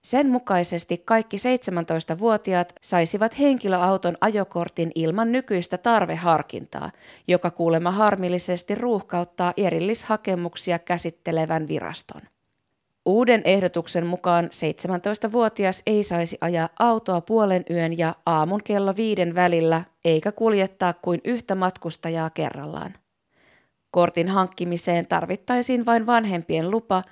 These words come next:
ja toki myös autokoulun suorittaminen. Uuden nuorisoajokortin käyttämistä rajoittavat reunaehdot kyllä osoittavat selvästi ministerin operoivan ajatuksissaan niin sanotusti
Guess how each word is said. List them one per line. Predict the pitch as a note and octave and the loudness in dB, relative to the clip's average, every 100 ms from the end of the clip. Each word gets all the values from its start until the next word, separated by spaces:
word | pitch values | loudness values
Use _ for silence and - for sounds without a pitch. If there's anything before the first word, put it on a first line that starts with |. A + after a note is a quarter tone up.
| _ _ - | _ _ -8
ja | B3+ | -4
toki | A3+ A3 G#3+ | -2 -2 -2
myös | F#3+ F3+ - | -2 -2 0
autokoulun | F#3 F#3 E3+ - D#3+ D3 E3+ | 0 0 -2 -6 -6 -4 -6
suorittaminen. | E3 G#2 A2 - - - - C#2+ - _ _ _ _ _ _ - | -4 -4 -6 -12 -16 -12 -12 -14 -16 _ _ _ _ _ _ -2
Uuden | C#4+ C4+ A3 | 2 2 2
nuorisoajokortin | A#3+ A#3 F#3 F#3+ F#3 F#3+ F3+ F3 - F#3 | 4 2 2 0 0 0 0 -4 -4 -4
käyttämistä | G#3 G3 G3 F3 E3+ E3 F3+ | 0 0 0 -4 -2 -2 -2
rajoittavat | F3 D#3+ E3+ - G#3 A3+ | 0 0 -2 -4 -4 -4
reunaehdot | B3 B3+ A3 G3 G3 G3 F#3 - | 0 2 2 0 -2 -2 -2 -4
kyllä | G3 F#3 F3+ | -2 0 2
osoittavat | G#3 G3+ F3 - E3+ F3 | 0 0 -2 0 -2 -2
selvästi | - B3 G#3 F#3 - | 0 2 2 0 -2
ministerin | F#3 F#3+ F#3+ E3+ E3+ E3 E3 | -4 -2 -2 -2 0 0 0
operoivan | F3+ F3+ E3 E3+ E3 F3+ - | -2 0 0 0 0 0 0
ajatuksissaan | A3+ G#3 F#3+ F3+ G3 F3 F#3+ F3 | 0 0 -4 -8 -6 -4 0 0
niin | F#3 E3 | 0 -4
sanotusti | - G#3+ G#3 G3 - F#3+ | -4 -4 -4 -6 -6 -6